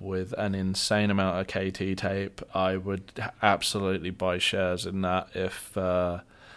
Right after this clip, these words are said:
on the basis of how much was used on his leg. But, you know, again, it was cold. You've got to account for, can his knee stay loose? Do you need to give it some extra support?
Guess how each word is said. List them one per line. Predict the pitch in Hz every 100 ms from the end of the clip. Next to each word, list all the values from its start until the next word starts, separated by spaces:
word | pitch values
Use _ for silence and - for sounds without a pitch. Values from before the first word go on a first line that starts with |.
| - - - - - -
on | 101
the | 95
basis | 95 92 - 98
of | 92
how | 92 92
much | 92 -
was | 92
used | 92 92 90
on | 90
his | 107 104
leg. | 82 82 - - - - _ _ _ _
But, | 117 110 107 - - - _ _ - _ - _ _
you | 123
know, | 104
again, | 101 135 104
it | 113
was | 127
cold. | - 135 98 87
You've | 98 110 107 -
got | 120 110
to | 110
account | - 107 107 110
for, | 107 104
can | - 107
his | 101 95 107
knee | 104 101
stay | - 98 92
loose? | 98 95 92 90 - - - - - - - -
Do | 107
you | 101
need | 95 95 95
to | 104
give | 98 92
it | -
some | 101
extra | 95 98 101
support? | 107 - 92 90 90 90